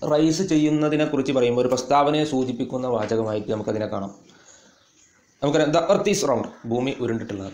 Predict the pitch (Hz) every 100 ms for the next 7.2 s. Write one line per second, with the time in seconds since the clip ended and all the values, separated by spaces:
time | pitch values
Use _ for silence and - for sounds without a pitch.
0 | 110 143 143 127 120 - - - _ _
1 | _ 120 120 123 120 113 117 127 - -
2 | 110 101 95 - _ _ _ _ _ _
3 | _ _ _ - _ _ - 220 233 -
4 | 160 151 170 170 170 - - 143 143 147
5 | 151 - - - 127 - - - - -
6 | _ - - 123 123 131 - 151 151 147
7 | 120 104